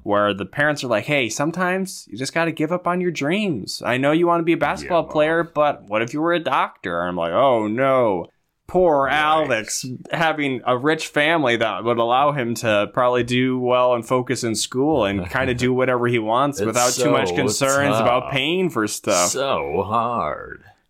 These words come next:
Speaker 1: And I thought it was unrelatable just because they were Jewish kids. <laughs> But Alex, of course, is very serious about, uh,
Speaker 2: Basketball.
Speaker 1: Yep. So he's talking to his, I thought it was his
Speaker 2: History.
Speaker 1: principal, but
Speaker 2: History
Speaker 1: it's his, yeah,
Speaker 2: teacher.
Speaker 1: history teacher who's also a rabbi.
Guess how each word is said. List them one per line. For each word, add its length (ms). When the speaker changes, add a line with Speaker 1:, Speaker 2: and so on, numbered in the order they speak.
Speaker 1:
And 100
I 180
thought 220
it 60
was 120
unrelatable 580
just 220
because 460
they 100
were 140
Jewish 500
kids. 540
<laughs> 60
But 100
Alex, 420
of 80
course, 380
is 100
very 240
serious 480
about, 500
uh, 540
Speaker 2:
Basketball. 680
Speaker 1:
Yep. 360
So 160
he's 160
talking 300
to 80
his, 300
I 80
thought 200
it 40
was 100
his 100
Speaker 2:
History. 140
Speaker 1:
principal, 540
but 160
Speaker 2:
History 280
Speaker 1:
it's 100
his, 60
yeah, 140
Speaker 2:
teacher. 120
Speaker 1:
history 600
teacher 500
who's 180
also 360
a 80
rabbi. 800